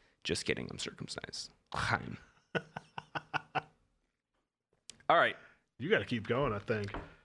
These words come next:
Speaker 2: Yeah, let's
Speaker 1: transition.
Speaker 2: talk about, uh, how about these al-, it was a good week for albums again.
Speaker 1: Music Week.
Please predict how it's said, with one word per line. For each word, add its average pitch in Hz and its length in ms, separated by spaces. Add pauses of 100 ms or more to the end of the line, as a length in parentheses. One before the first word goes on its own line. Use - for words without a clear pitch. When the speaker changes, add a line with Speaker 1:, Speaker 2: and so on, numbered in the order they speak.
(140)
Speaker 2:
Yeah, - 20
let's 117 180
Speaker 1:
transition. 127 580
Speaker 2:
talk 233 220
about, 190 400
uh, 165 240
how 160 100
about 233 180
these 127 200
al-, 143 180
it 147 40
was 233 140
a 226 40
good 151 260
week 139 220
for 147 180
albums 156 340
again. 120 460
Speaker 1:
Music 139 400
Week. 113 540